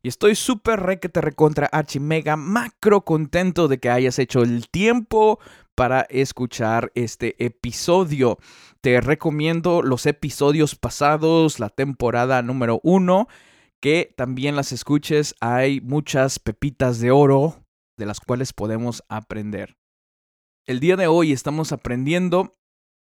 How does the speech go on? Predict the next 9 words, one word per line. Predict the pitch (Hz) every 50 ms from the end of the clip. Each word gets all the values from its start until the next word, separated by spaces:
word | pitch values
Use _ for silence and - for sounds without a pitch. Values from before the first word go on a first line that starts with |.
| _ _ _ _ _ _
o | 123 127
estamos | 113 - 156 151 151 - 139
hablando | 120 113 127 135 143 151 165 160 156 175 208 - _ _ _ _ _ _ _ _ _ _ _ _ _
de | 113 127 131 139 143
este | 147 143 - - 165 156 - - _ _ _ _
tema | - 156 156 165 170 151 131 120 127 123 120 - - - - _ _
que | _ - 135 135 135 139 143 151
es | 151 147 - - - -
muy | - 139 147 165 180 196 208 208 214 214 208